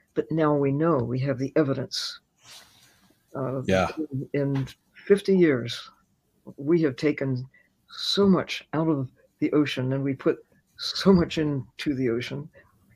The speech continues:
Speaker 1: changing through what we're putting into the atmosphere as well as into the ocean. The climate,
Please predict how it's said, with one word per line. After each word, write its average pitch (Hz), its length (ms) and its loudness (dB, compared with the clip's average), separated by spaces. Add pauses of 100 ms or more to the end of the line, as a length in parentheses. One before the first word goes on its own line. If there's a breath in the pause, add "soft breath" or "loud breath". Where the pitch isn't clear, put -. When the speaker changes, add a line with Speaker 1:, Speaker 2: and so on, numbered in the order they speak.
(580 soft breath)
Speaker 1:
changing 156 680 0 (220)
through 151 340 -2
what 139 280 -2
we're 139 120 -2
putting 147 320 -2
into 135 200 -2
the 123 200 0
atmosphere 131 560 -2
as 131 120 -6
well 185 220 0
as 135 140 -2
into 131 180 -2
the 123 160 -2
ocean. 131 400 -2 (1000 soft breath)
The 147 80 -6
climate, 160 520 0